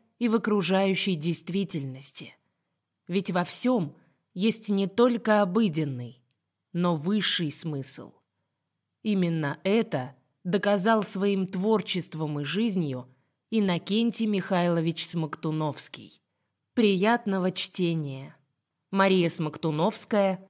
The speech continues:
Анастасия Горюнова-Борисова. Часть первая. Родные. Мария Смоктуновская. Материалы к биографии.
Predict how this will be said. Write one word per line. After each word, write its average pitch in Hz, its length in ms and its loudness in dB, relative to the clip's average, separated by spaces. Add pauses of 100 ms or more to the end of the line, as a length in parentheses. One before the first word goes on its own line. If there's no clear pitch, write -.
(100)
Анастасия 202 880 4
Горюнова-Борисова. 175 1400 4 (1080)
Часть 233 460 2
первая. 147 680 0 (240)
Родные. 196 720 2 (1120)
Мария 180 420 4
Смоктуновская. 180 1200 -2 (480)
Материалы 202 800 4
к 170 80 -2
биографии. 170 960 0